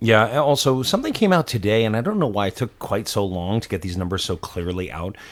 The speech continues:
which is that the number of Bernie Sanders supporters in the Wisconsin, Pennsylvania states in the middle, in the Midwest, um, in twenty sixteen,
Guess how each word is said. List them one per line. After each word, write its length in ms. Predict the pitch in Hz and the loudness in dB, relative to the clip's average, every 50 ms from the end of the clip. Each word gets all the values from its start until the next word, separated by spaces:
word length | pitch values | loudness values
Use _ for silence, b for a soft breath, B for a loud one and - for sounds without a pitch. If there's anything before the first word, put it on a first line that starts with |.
| B B B | B B B
which 180 | - 120 - - | -2 -2 0 0
is 140 | 131 110 101 | -2 0 0
that 160 | 120 110 - 73 | 0 0 -2 -4
the 640 | 98 95 - 85 98 92 78 90 98 98 98 107 | -10 -14 -12 -12 -12 -12 -12 -10 -8 -4 0 2
number 480 | 107 110 110 117 135 180 196 220 220 196 | 2 4 4 2 2 0 -2 -2 -4 -4
of 280 | - - 110 95 87 - | -4 -4 -4 -4 -4 -2
Bernie 320 | 98 98 107 117 131 123 | -2 0 2 2 0 0
Sanders 600 | - - - - 107 101 101 98 101 98 95 90 | -2 -4 -4 -2 -2 -2 0 0 0 0 0 -2
supporters 760 | - 90 - - - 98 98 95 92 87 82 82 78 - - - | -4 -6 -8 -8 -6 -4 -4 -2 -2 -4 -4 -6 -8 -10 -14 -12
in 500 | - 98 92 90 87 87 87 87 92 85 | -8 -4 -4 -2 -2 -2 -2 -2 -4 -6
the 320 | 82 90 87 85 85 85 80 | -6 -6 -6 -6 -6 -6 -8
Wisconsin, 680 | 78 87 - - - - 101 92 90 - 98 90 85 | -8 -8 -10 -6 -4 -2 -2 -2 -2 -4 -6 -6 -6
Pennsylvania 580 | - 95 85 85 87 78 90 90 90 92 95 | -6 -8 -8 -8 -6 -4 -4 -2 -2 -2 -2
states 540 | 92 - - - 101 101 104 - - - - B B B B B B | -4 -4 -4 -4 -4 -4 -4 -6 -10 -12 -12 B B B B B B
in 160 | B 87 87 | B -4 -4
the 60 | 85 | -2
middle, 220 | 85 90 90 98 - | -2 -2 -4 -4 -4
in 160 | - 90 90 | -6 -4 -4
the 80 | 90 | -2
Midwest, 500 | 90 90 82 87 90 92 98 101 - - B B B B B B B B | -2 -2 -2 -2 -2 -2 -2 -2 -6 -10 B B B B B B B B
um, 300 | - 98 92 90 92 - _ - - - _ _ _ _ - - 113 101 _ _ _ - - - 110 92 85 - 135 - | -2 -2 0 0 -2 -6 _ -20 -20 -20 _ _ _ _ -20 -20 -20 -20 _ _ _ -20 -16 -14 -12 -10 -10 -10 -4 0
in 200 | 131 127 143 - | 2 2 2 2
twenty 240 | - - 139 135 | 2 2 2 2
sixteen, 680 | 139 127 - - - - - 139 127 113 87 80 78 | 2 0 -2 -6 -6 -4 -2 -2 0 0 -2 -2 -4